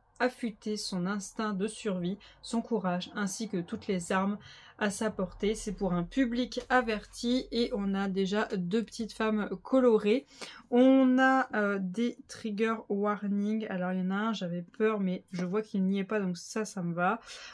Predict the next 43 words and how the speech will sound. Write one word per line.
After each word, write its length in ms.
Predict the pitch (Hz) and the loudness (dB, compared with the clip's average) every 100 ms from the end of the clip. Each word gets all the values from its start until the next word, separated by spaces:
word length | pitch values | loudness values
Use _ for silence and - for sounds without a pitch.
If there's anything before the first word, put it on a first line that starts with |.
| - | -2
On 200 | 233 254 | 4 6
a 280 | 254 262 220 | 8 6 4
des 180 | 196 220 | 2 0
scènes 320 | - 226 220 | 0 2 2
de 100 | 202 | 2
violence, 840 | 185 220 214 233 247 254 - - | 2 2 4 4 4 0 -6 2
de 400 | 269 240 185 190 | 2 4 0 2
mort, 560 | 190 208 226 247 240 214 | 2 4 4 2 2 -2
de 220 | 170 185 | 0 -2
sang, 420 | 190 - 220 233 | -2 -2 0 0
de 160 | 208 175 | -2 -2
sexe 360 | - 180 - - | -4 -6 -8 -4
e-, 240 | 226 220 - | -2 -2 -4
explicite, 580 | 233 - - 208 247 240 | -6 -6 -6 -4 -4 -4
ainsi 340 | - 202 - 254 | -4 -4 -4 -6
qu'un 140 | 196 | -2
langage 420 | 180 185 208 214 - _ | 0 0 0 -2 -6 _
adulte. 640 | 196 175 185 214 269 220 175 - - - - - _ _ 185 | 0 0 0 -2 0 0 0 -4 -20 -20 -20 -20 _ _ 0
Donc, 360 | 214 208 - 214 | 2 2 -4 -6
euh, 80 | 185 175 202 - | -6 -6 -8 -8
il 80 | 190 | -8
y 60 | |
avait 100 | 180 | -4
un 100 | 185 | -4
sujet 360 | 185 - 196 214 | -4 -6 -2 -2
qui 280 | - - 185 | -4 -4 -2
n'y 120 | 190 | 0
est 40 | |
pas, 140 | 190 208 | -2 -6
ça, 140 | - | -6
ça 100 | - | -6
m'arrange. 480 | 175 160 196 240 240 - - - 233 | -6 -2 0 0 -2 -12 -20 -10 0
On 200 | 247 240 | 4 6
a 260 | 233 226 - | 4 2 2
une 400 | 247 240 233 226 _ | 4 6 2 -2 _
carte, 380 | - 220 - - | 0 0 -2 -10
alors, 300 | - 196 180 208 | -4 -2 -2 0
euh, 320 | 196 196 196 - - - - _ | 0 2 0 -4 -14 -14 -16 _
vous 100 | 254 | 2
voyez 240 | 277 208 | 4 2
rien 260 | 185 180 302 | 4 6 6
du 120 | 302 | 4
tout, 240 | 277 277 | 4 4